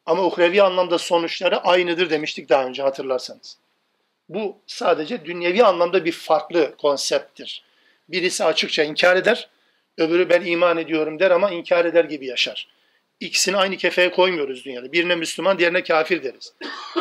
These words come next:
Ama Allah'ın nezdinde bu ikisinin varacağı sonuç aynıdır. O yüzden amelleri boşa gider.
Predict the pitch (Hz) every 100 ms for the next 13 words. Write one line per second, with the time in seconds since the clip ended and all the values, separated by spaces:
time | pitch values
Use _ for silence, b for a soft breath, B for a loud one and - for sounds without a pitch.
0 | - 151 175 175 180 180 214 214 196 190
1 | 175 196 - - 185 165 180 175 160 151
2 | 170 160 160 - 160 170 135 120 - _
3 | _ _ _ _ - 208 202 185 185 180
4 | 170 165 170 160 - 175 165 143 -